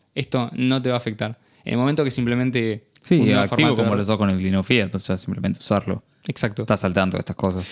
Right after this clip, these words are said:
Speaker 1: Y esto es muy interesante, porque vos fíjate, yo dije en un momento actualizar el formato de las transacciones para incluir firmas postcuánticas. ¿Esto cómo lo haces si no puedes modificar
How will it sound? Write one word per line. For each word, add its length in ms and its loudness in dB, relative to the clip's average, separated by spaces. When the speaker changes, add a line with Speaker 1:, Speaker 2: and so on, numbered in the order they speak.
Speaker 1:
Y 60 2
esto 120 2
es 40 4
muy 80 4
interesante, 420 2
porque 200 -2
vos 80 0
fíjate, 300 0
yo 160 2
dije 420 0
en 80 0
un 60 2
momento 300 0
actualizar 520 -2
el 80 -2
formato 600 -2
de 120 -2
las 140 -2
transacciones 720 -4
para 160 0
incluir 420 -2
firmas 380 -6
postcuánticas. 640 -4
¿Esto 440 -2
cómo 220 0
lo 40 4
haces 400 -4
si 160 -2
no 120 0
puedes 180 -2
modificar 600 -4